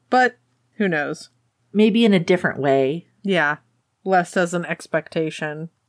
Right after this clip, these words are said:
Speaker 2: At any rate, Nash drives off with the boy. Eddie's left wondering, is that actually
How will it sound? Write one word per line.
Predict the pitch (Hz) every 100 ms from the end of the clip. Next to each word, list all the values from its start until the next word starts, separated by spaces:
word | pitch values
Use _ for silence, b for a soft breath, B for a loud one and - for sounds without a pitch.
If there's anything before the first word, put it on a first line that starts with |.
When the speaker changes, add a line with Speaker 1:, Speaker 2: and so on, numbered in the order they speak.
| _ _ -
Speaker 2:
At | 180
any | 226 247
rate, | 185 151 156 -
Nash | 165 170 185 202 - -
drives | 175 175 170
off | 156 156 156 156 - - -
with | - 151 147 143 139 _ _ _ -
the | - 165 151
boy. | 175 175 135 131 160 170
Eddie's | - 156 165 -
left | 160 156
wondering, | 156 156 156 147 147 147 143
is | 139 - 139 139
that | 143 135
actually | 131 139 - 156 147 143 139 160